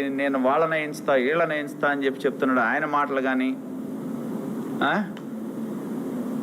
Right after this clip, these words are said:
అమ్మటి మురళీకృష్ణ కానీ, నాకున్న సమాచారం ప్రకారం హాస్పిటల్లో ఎవరైతే ఉన్నాడో, ఏ విధంగా అయితే ప్రాథమిక వైద్యం వాళ్ళ నాయకురాల ఆసుపత్రికి తీసుకెళ్ళి సరైన వైద్యం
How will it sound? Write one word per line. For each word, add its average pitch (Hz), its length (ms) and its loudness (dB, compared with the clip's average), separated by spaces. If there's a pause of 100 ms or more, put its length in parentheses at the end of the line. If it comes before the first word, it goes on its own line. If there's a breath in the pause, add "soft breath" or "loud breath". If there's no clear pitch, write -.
(1700)
అమ్మటి 175 340 2
మురళీకృష్ణ 165 600 0
కానీ, 156 180 2 (100)
నాకున్న 170 360 2 (100)
సమాచారం 156 640 2
ప్రకారం 139 420 4 (140)
హాస్పిటల్లో 156 640 2 (180)
ఎవరైతే 147 380 4 (120)
ఉన్నాడో, 131 360 4 (260)
ఏ 160 40 2 (100)
విధంగా 156 400 2
అయితే 147 260 4 (600 loud breath)
ప్రాథమిక 165 480 2 (160)
వైద్యం 151 440 4 (220)
వాళ్ళ 156 220 4 (600)
నాయకురాల 165 460 4 (120)
ఆసుపత్రికి 151 580 0
తీసుకెళ్ళి 143 480 2 (160)
సరైన 156 320 4 (100)
వైద్యం 147 360 2